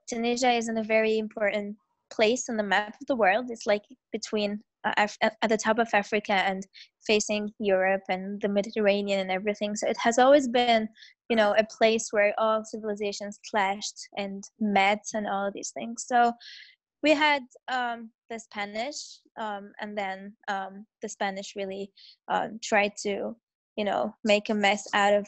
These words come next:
out of Tunis. And even the Zaytuna Mosque, which is the very,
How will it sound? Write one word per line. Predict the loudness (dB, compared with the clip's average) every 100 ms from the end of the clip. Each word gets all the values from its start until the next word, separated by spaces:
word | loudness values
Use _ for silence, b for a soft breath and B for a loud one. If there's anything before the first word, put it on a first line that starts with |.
| -2
out | 0 0
of | -2 -2
Tunis. | -2 -2 -2
And | -2 0
even | 0 0 0 -4
the | -2 2
Zaytuna | 4 2 2 2 4 4
Mosque, | 2 0 -4 -6
which | -4 -2
is | -4 2
the | 4 4 0 _ _ _ 2
very, | 6 6 6 2 -2